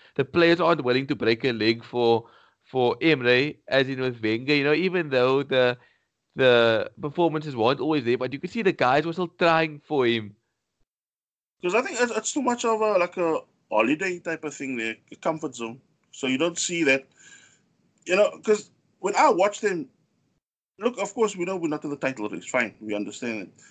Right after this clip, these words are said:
Speaker 2: But, I mean, when you see that sort of play, it's like you're watching a mid-table team at training. And I mean, I'm not, I'm not,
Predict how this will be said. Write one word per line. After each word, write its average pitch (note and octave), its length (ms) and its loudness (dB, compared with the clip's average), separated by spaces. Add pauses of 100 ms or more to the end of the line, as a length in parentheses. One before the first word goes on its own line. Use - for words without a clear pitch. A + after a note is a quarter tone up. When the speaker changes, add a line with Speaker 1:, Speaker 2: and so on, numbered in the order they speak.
(460)
Speaker 2:
But, - 140 -2
I F#3 40 0
mean, A3 160 0
when F#3 100 -2
you F3+ 100 -2
see A3+ 520 -4 (500)
that D#3 320 2
sort G#3 160 2
of G3+ 140 -6
play, G#3 180 -4
it's - 280 -6
like G3+ 180 -2
you're E3+ 100 6
watching F3 340 0
a F#3+ 60 0
mid-table D3+ 640 0
team D3+ 440 -2 (800)
at C3+ 180 0
training. D#3 320 2
And D3 100 2
I - 40 4
mean, F3+ 120 2
I'm E3+ 100 4
not, F3 200 -6
I'm D#3+ 140 2
not, E3+ 160 0